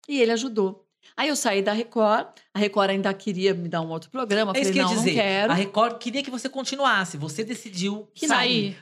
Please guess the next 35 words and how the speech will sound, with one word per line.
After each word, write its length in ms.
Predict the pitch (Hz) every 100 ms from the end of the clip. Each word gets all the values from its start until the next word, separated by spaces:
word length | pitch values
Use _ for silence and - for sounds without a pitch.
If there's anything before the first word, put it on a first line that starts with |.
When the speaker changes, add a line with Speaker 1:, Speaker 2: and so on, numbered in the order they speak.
| -
Speaker 2:
Mas 160 | 220
foi 140 | 220 269
porque 200 | 254 220
você 120 | 175
ficou 180 | - 202
muito 220 | 214 -
frustrada 460 | 190 190 - 180 170
com 180 | 170 185
essa 260 | 208 196
situação? 560 | 170 - 147 - 190 196
Speaker 1:
Foi, 400 | 180 311 302 311
foi. 420 | - 254 240 262 -
Eu 80 | -
fiquei 160 | 185 202
frustrada, 560 | - - - 294 240
eu 40 | 175
falei, 200 | 214 196
"Ah", 240 | 190 151 - -
eu 80 |
fiquei 160 | 214 330
chateada. 760 | 320 359 - 233 233 214 160 147 - - - - - -
E 40 |
eu 80 | 285
falei, 220 | 294 294
"Ah, 200 | 285 262
acho 140 | 254
que 80 | -
isso 140 | 294 269
aqui 160 | 269
não 160 | 453 339
é 60 | 247
um 80 | 226
mundo 240 | 208 196
pra 220 | 196 196
mim." 280 | 196 185 185